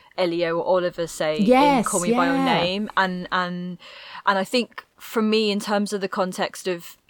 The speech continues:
Speaker 1: of Luca's other work, I think it really twins very well with Call Me By Your Name, not just because obviously it's got Timmy in there, but I think
Speaker 2: Mm-hmm.
Speaker 1: there's a lot in the two of them about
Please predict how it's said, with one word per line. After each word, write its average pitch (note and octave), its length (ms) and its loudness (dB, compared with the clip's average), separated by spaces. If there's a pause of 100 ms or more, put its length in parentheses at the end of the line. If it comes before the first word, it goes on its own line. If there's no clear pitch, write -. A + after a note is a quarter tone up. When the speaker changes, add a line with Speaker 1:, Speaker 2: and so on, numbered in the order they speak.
Speaker 1:
of F#3 120 -2
Luca's F#3 440 -4
other F3 240 -2
work, F3 800 0
I F3+ 100 4
think G3+ 260 -4
it G3 120 -2
really G3 480 -4
twins F3 680 -6
very F3+ 320 -2
well G#3+ 280 2
with F3+ 160 -6
Call D#3+ 160 -8
Me D#3 140 -12
By D3+ 180 -6
Your D3+ 80 -10
Name, D#3 320 -8
not G#3+ 200 0
just G#3+ 220 -4
because F#3+ 340 -8
obviously F3 640 -6
it's - 140 -14
got - 180 -10
Timmy G3 380 -6
in C3+ 160 -14
there, D3+ 320 -8 (420)
but - 160 4
I G3+ 60 6
think F#3 220 2
Speaker 2:
Mm-hmm. F#3 40 -8
Speaker 1:
there's F#3 200 0
a F#3+ 40 -2
lot G3 340 2
in F#3 200 -4
the F3+ 80 -4
two F#3 320 -2
of F3 140 -8
them D3+ 500 -8
about D#3+ 580 2